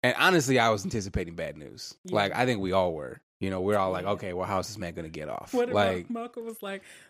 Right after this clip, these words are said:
Speaker 2: "Them ten, uh, twelve jurors did the, the whole country a, uh, <laughs> a,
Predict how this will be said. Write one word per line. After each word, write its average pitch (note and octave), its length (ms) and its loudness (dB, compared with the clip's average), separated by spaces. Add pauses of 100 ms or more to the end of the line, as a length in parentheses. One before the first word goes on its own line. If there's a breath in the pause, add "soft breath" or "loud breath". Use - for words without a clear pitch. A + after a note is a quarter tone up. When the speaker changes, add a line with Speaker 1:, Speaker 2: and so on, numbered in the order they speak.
Speaker 2:
"Them F3+ 320 -8
ten, - 320 -6
uh, E3+ 280 -4
twelve E3+ 360 -4
jurors G3 400 -6
did E3 280 -8
the, D#3 380 -6
the D#3 160 -6
whole E3+ 220 -4
country G#3 500 -10
a, D#3+ 220 -6
uh, - 640 -8 (100)
<laughs> - 40 -18
a, G3+ 220 -2